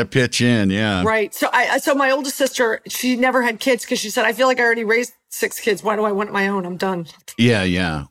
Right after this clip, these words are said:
Speaker 1: Whoa, yeah, wow.
Speaker 2: Yeah, she was
Speaker 1: And
Speaker 2: like
Speaker 1: what's the
Speaker 2: thirteen when I was
Speaker 1: age
Speaker 2: born.
Speaker 1: span between her and the youngest?
Speaker 2: Um, thirteen and a half years.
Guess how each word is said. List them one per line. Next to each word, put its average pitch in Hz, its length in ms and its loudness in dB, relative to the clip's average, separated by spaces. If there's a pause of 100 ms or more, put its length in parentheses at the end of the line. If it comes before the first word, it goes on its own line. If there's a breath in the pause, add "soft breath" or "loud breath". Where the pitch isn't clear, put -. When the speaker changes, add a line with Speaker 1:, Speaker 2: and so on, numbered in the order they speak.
Speaker 1:
Whoa, 110 240 0
yeah, 95 260 -2
wow. 82 400 -2 (200 loud breath)
Speaker 2:
Yeah, 220 120 0
she 220 160 -4
was 226 80 -2
Speaker 1:
And 139 100 6
Speaker 2:
like 175 80 6
Speaker 1:
what's 156 100 0
the 180 80 2
Speaker 2:
thirteen 143 100 2
when 156 60 4
I 156 40 4
was 151 80 0
Speaker 1:
age - 60 -6
Speaker 2:
born. - 120 -6
Speaker 1:
span 127 260 4
between 113 360 2
her 110 180 2
and 101 100 2
the 92 60 2
youngest? 87 540 -4
Speaker 2:
Um, 220 400 0
thirteen 254 420 -2
and 226 140 -2
a - 20 -2
half 202 240 -4
years. - 380 -12